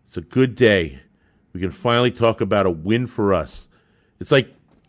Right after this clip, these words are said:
hard to believe even. We actually won something, right? No, we did. And we won it so big,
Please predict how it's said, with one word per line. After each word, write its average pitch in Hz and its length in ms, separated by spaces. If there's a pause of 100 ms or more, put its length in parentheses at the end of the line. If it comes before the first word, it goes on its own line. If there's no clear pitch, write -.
(280)
hard 156 200
to 127 80
believe 117 460
even. 73 400 (560)
We 95 100
actually 110 300
won 151 380
something, 78 440
right? 117 260
No, 120 140
we 107 180
did. 90 360 (500)
And 113 160
we 170 120
won 156 280
it 117 260 (520)
so - 560
big, 170 420